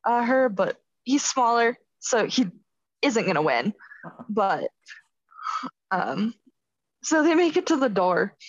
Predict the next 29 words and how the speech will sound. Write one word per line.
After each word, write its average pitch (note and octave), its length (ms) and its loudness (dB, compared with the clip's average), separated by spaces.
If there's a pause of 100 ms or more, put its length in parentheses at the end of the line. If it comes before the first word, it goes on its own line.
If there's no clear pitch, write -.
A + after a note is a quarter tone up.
(580)
Uh, A#2 400 -2 (140)
he D4 180 0
doesn't E4+ 360 -2
knock F#3 360 0
this B3 240 -2
time C4+ 560 0
just A3+ 220 -2
because, A#3 300 -2
like, A3 240 0 (160)
he D#4 300 0
has A#3 300 2
been A3 260 2
to A3+ 160 4
all F3+ 220 4
of G3+ 120 0
these G#3 200 2
houses. G3+ 640 2 (840)
Um, F3 240 2
he A3+ 160 4
just A3+ 180 0
decided G#3+ 400 0
to F3+ 100 -10
join G3 220 2
your F#3+ 140 2
group G3 200 0
because G#3+ 200 -4
he E3+ 80 -2
found F3+ 300 0
you. D#3+ 240 2